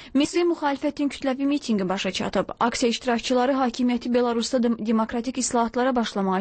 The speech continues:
çağırıblar. Mitinqçilər həbsdə yatan bütün müxalifət fəallarının azad edilməsini də tələb ediblər. Elmlər Akademiyasının binası qarşısında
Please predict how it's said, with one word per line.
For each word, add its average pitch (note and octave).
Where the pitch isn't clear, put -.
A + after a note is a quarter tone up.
çağırıblar. F#3
Mitinqçilər A#3+
həbsdə A#3+
yatan A3+
bütün D4
müxalifət B3+
fəallarının G#3+
azad F#3+
edilməsini F3+
də F3
tələb F#3
ediblər. F3
Elmlər D4+
Akademiyasının C#4+
binası B3+
qarşısında B3+